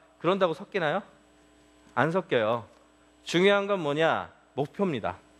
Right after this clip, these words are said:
그 목표를 이루기 위해서 어떻게 섞어낼 것인가. 그러니까 문제를 먼저 찾아내는 거예요. 문제를 먼저 찾아내고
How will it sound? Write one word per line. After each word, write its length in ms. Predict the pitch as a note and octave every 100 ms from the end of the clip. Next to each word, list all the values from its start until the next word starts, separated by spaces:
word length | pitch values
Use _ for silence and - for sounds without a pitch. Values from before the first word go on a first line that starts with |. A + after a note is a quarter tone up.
| _ _ -
그 120 | F#3
목표를 560 | G3+ E3+ - F3 F3+
이루기 460 | D3+ F3+ G3+ F#3 F3
위해서 280 | D#3 C#3+ A#2+
어떻게 400 | B2+ - - F3
섞어낼 340 | F3 G3 D#3+
것인가. 460 | B2+ A#2 G2+ F#2 F2+ _ _ -
그러니까 200 | F#3+ F3+
문제를 500 | C#3+ F#3+ G#3+ A3 G3+
먼저 200 | C#3+ D3+
찾아내는 460 | D#3+ G3 F3+ C#3 A2+
거예요. 300 | G2 E2+ E2+ -
문제를 380 | D3 E3+ F#3+
먼저 200 | D3+ C#3
찾아내고 640 | C#3+ F#3 F3 D3 D#3 A#3+